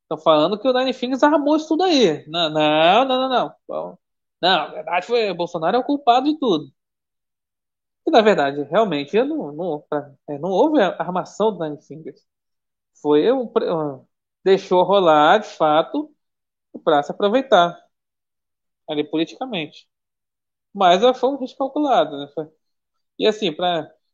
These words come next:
e mesmo assim, eu acho que foi tiro no pé, porque é o seguinte, olha, ele poderia muito bem até ganhar pontos com a direita se impedisse. É claro que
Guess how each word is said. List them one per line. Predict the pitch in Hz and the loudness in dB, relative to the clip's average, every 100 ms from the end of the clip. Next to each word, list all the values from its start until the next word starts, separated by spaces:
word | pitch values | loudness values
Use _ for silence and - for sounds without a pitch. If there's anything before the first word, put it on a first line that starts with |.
| _ | _
e | 156 | -6
mesmo | 156 196 | -2 0
assim, | 240 240 202 247 294 294 | 0 -2 -8 -6 -6 -6
eu | 262 | -8
acho | 247 - | -12 -8
que | 277 254 - _ - _ | -6 -4 -6 _ -20 _
foi | 202 262 | 0 0
tiro | - 226 | 0 -2
no | 208 180 | -2 -8
pé, | - 165 294 - _ _ _ _ _ - | -4 -2 -2 -8 _ _ _ _ _ -8
porque | 302 294 | -6 -4
é | 277 | -4
o | |
seguinte, | 302 302 247 254 | -4 -4 -2 2
olha, | 226 151 | 4 4
ele | 156 180 | -2 -4
poderia | 202 226 247 240 320 | 0 2 4 2 0
muito | 294 302 254 | -2 -4 -4
bem | 226 214 | -4 -2
até | 262 | 0
ganhar | 294 254 226 | 0 0 0
pontos | - 311 339 - | 2 0 0 -6
com | 220 | -2
a | 185 | 0
direita | 160 160 269 311 151 _ _ _ _ _ | 0 0 0 -2 -12 _ _ _ _ _
se | _ - 175 165 - _ | _ 0 0 0 -6 _
impedisse. | - 202 311 311 302 349 - 190 143 139 _ _ _ - _ _ _ _ _ - | -14 -2 0 4 4 4 -2 -4 -4 -8 _ _ _ -20 _ _ _ _ _ -2
É | 247 | 0
claro | - 247 233 226 | 6 6 6 2
que | 185 147 | 0 0